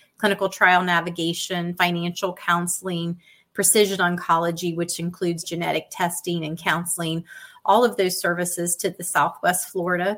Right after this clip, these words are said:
community, um, for those who've had a cancer diagnosis. And we do this all free of charge at no cost to the patient,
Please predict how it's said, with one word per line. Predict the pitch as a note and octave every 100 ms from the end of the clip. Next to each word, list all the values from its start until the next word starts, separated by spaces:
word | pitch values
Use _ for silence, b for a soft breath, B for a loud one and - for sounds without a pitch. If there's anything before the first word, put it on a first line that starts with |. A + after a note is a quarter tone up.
| -
community, | A3+ F#3+ E3+ E3 D#3 F3 G#3 -
um, | F3 E3 D#3+
for | - F3
those | E3+ E3+ F#3+
who've | - E3+
had | - F3
a |
cancer | F3 C4+ C4 - E3
diagnosis. | - - - D#3 - - - E3+ - -
And | F3+ F3
we | F#3
do | F3+ E4 F#4
this | E3 E3 - -
all | F3+ A3
free | A3+ - A3 G#3+
of | G#3+
charge | - F3+ D#3 D#3 F3+ -
at | -
no | F3+ G3
cost | G3+ D#3+ E3 -
to | E3+
the | F3+
patient, | F3 D#3+ - D#3+ D#3+ C#3+